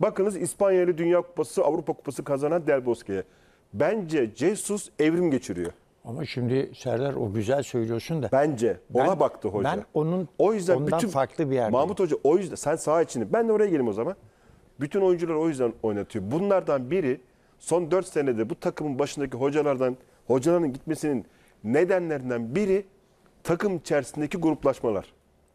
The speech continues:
Speaker 1: Brezilyalısı, atıyorum, Fenerbahçe'de olduğu için söylemiyorum. Türk futbolunda olan yapı. Brezilyalısı ayrıdır, Türkleri ayrıdır,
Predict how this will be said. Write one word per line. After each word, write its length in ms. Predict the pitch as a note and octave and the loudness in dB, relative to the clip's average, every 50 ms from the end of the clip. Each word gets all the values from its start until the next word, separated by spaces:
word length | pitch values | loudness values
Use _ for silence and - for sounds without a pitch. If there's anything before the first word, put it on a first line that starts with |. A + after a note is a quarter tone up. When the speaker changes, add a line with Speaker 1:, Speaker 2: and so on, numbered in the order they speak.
| _ _ _ _ _ _ _ _ _ _ _ _ _ _ _ _ _ _ _ _ _ - | _ _ _ _ _ _ _ _ _ _ _ _ _ _ _ _ _ _ _ _ _ -2
Speaker 1:
Brezilyalısı, 640 | C3+ D#3+ D3 A#2+ D#3+ D#3 D#3+ D#3 C3 A#2+ - B2+ | 0 0 0 0 0 0 2 2 0 0 -2 -2
atıyorum, 360 | - - - - B2 F#2+ G2+ G#2+ | -2 -2 0 0 -2 -2 -2 -2
Fenerbahçe'de 540 | - C#3+ C3+ C#3+ C#3+ D3 C#3 C3 - D#3 | 0 0 2 4 2 2 0 -2 -2 -2
olduğu 160 | D3 C#3 C#3 C3+ | -2 -2 -4 -8
için 120 | - C#3+ | -12 -10
söylemiyorum. 360 | B2 - D3 D#3 D3 A2+ F#2+ | -4 -2 0 0 0 0 0
Türk 180 | - E3 D3 - | 0 -2 -4 -4
futbolunda 440 | - - _ C#3+ C#3+ C3+ D3 C#3+ C3+ | -8 -8 _ -2 0 0 0 0 2
olan 340 | C3+ C3 C3+ C#3 C3+ A#2 - - _ - | 2 2 2 2 2 0 -2 -6 _ -4
yapı. 320 | G#2+ - - - F2 E2+ - _ _ _ _ _ _ - | -4 -4 -2 -6 -10 -10 -10 _ _ _ _ _ _ -2
Brezilyalısı 680 | C#3+ D3 D3+ C3 C#3+ D3 D3 D3 C#3 C#3 C3+ - - - | 0 0 0 0 -2 0 0 0 0 0 -2 -2 -2 0
ayrıdır, 520 | - C#3 C3 B2+ B2 B2+ A#2 A#2+ C3+ C3 | 2 2 4 4 2 0 0 0 -2 -2
Türkleri 500 | - - - C#3 - - - C3+ B2+ C3 | -2 -4 -6 -8 -6 -2 0 2 2 4
ayrıdır, 520 | - C3+ B2 B2 B2 B2 A#2+ A2+ A#2+ C3 | 4 4 4 4 4 2 0 -2 -2 -2